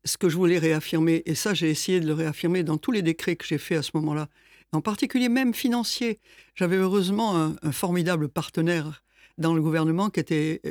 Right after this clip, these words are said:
Jacques Delors. Et Jacques Delors aimait beaucoup la famille. Et donc, on avait de longues conversations pour dire comment on pourrait faire pour que la fiscalité prenne en compte la, la, la famille.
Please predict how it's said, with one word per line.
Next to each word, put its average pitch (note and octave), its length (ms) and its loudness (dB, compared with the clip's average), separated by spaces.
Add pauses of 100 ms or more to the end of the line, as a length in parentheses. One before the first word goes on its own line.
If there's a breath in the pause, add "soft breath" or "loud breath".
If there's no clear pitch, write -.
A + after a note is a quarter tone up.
Jacques E3+ 240 0
Delors. D#3 360 0 (500 loud breath)
Et E3 80 2
Jacques F3 240 2
Delors F3 400 2 (340)
aimait F#3+ 220 4
beaucoup G#3+ 320 2
la F#3 80 2
famille. D3 340 -4 (500 soft breath)
Et F3+ 100 2
donc, F3+ 220 0
on E3+ 160 2
avait E3 220 4
de D#3 140 0
longues G#3+ 320 2
conversations E3+ 540 0
pour F3+ 100 -4
dire E3 180 -4
comment F#3+ 240 2
on F3+ 80 0
pourrait E3+ 260 0
faire A#3 380 -4 (380 loud breath)
pour F#3 120 0
que - 80 -2
la F3 60 2
fiscalité F3+ 640 0
prenne G#3 380 -2
en D#3+ 100 2
compte - 480 -4 (460)
la, E3 240 0
la, D#3+ 280 -6
la D#3 360 -6
famille. G3 340 0